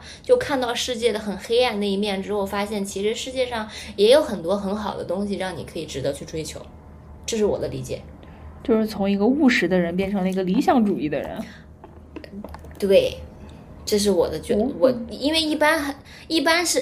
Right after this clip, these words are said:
Speaker 1: N 型人变成 S 型人，S 型人变成 N 型人，就得经受过什么特别大的创击吧，然后可能就是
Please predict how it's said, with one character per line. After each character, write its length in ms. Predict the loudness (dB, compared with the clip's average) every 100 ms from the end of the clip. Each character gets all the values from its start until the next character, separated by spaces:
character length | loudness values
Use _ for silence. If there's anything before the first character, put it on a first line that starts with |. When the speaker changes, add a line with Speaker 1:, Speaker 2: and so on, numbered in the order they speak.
| 0
Speaker 1:
N 200 | -2 -2
型 260 | -4 -2
人 220 | -2 -2
变 160 | -2 -2
成 80 | -4
S 440 | -4 -6 -6 -8
型 100 | -8
人， 80 | -8
S 300 | -4 -4 -2
型 180 | 0 0
人 120 | 0
变 140 | -4 -4
成 80 | -2
N 180 | 0 0
型 140 | 0
人， 160 | -2 -6 -8 -12
就 120 | -6 2
得 180 | 2 0 -10 -2
经 160 | 2
受 120 | 6
过 120 | 6 6
什 120 | 4
么 120 | 0
特 220 | 0 2
别 100 | 2
大 180 | 4 4
的 120 | 2 0
创 340 | 2 2 2
击 220 | -2 -2
吧， 160 | 0 0
然 160 | 0 -2
后 220 | 4 4
可 200 | 6 2
能 220 | 4 0 0 -2 -4 -4 0 8
就 100 | 8
是 180 | 10